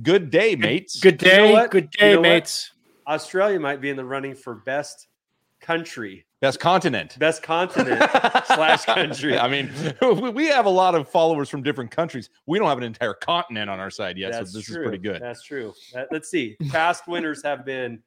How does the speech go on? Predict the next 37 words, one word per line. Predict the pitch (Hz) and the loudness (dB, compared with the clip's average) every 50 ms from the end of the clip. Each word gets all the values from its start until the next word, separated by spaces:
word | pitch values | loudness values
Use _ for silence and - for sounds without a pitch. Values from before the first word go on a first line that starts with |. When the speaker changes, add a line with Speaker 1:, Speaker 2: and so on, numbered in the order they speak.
| _ _ _ _ _ _ _ _ | _ _ _ _ _ _ _ _
Speaker 3:
Great | - 135 139 160 - | -8 -6 -6 -6 -6
Britain. | - 147 143 131 143 147 175 185 - _ _ _ _ _ _ _ _ _ - - - - _ _ _ _ _ _ _ _ _ _ _ _ _ | -6 -6 -6 -6 -8 -10 -12 -12 -14 _ _ _ _ _ _ _ _ _ -20 -20 -20 -20 _ _ _ _ _ _ _ _ _ _ _ _ _
Speaker 1:
Sure. | - - 123 160 175 - _ _ _ _ _ _ _ _ _ | -8 -8 -8 -8 -8 -14 _ _ _ _ _ _ _ _ _
Speaker 3:
And | 127 120 | -14 -12
I, | 120 123 | -12 -10
we, | 120 127 123 | -10 -10 -10
we | 120 123 120 | -10 -8 -8
only | 123 123 120 | -8 -8 -6
had | 120 117 107 | -8 -8 -8
one | 104 110 104 | -10 -10 -10
Speaker 1:
And | 98 98 104 | -8 -6 -4
there | 107 123 | -4 -2
Speaker 3:
award | 120 - 170 160 | -2 -4 -6 -6
Speaker 1:
it | - | -8
Speaker 3:
show, | - | -12
Speaker 1:
was. | - - | -18 -20
Speaker 3:
so | 92 85 _ 101 | -20 -20 _ _
that | 101 101 | -20 -20
was | 92 95 92 | -20 _ _
Speaker 1:
Yeah. | 113 160 | -18 -18
Speaker 3:
it. | 165 135 _ _ _ _ _ _ _ | -18 -18 _ _ _ _ _ _ _
So | 98 98 95 82 76 - | -18 -18 -18 -18 _ -20
that's | 113 110 120 123 120 - | -14 -12 -12 -12 -10 -10
who | 135 | -10
you | 127 120 | -8 -8
gotta | 127 123 117 | -8 -8 -8
top, | - - 135 127 117 - | -8 -8 -8 -8 -8 -12
Au-, | 98 - _ - 101 | -16 -18 _ -20 -20
Australia. | 92 - - 98 92 90 90 98 101 - _ _ - | -20 -18 -20 -18 -18 -16 -16 -16 -16 -18 _ _ 0
Speaker 1:
Yeah. | 104 127 214 196 - - - _ _ _ - | 4 4 4 4 2 -4 -18 _ _ _ -2
Speaker 2:
What | 165 190 | 4 4
Speaker 1:
That | |
Speaker 2:
about | 214 226 220 | 6 6 4
Speaker 1:
shouldn't | - - 247 240 | 2 0 0 2
be | 226 | 2
Speaker 2:
Canada? | 208 143 | 2 2
Speaker 1:
hard. | 113 120 | 2 0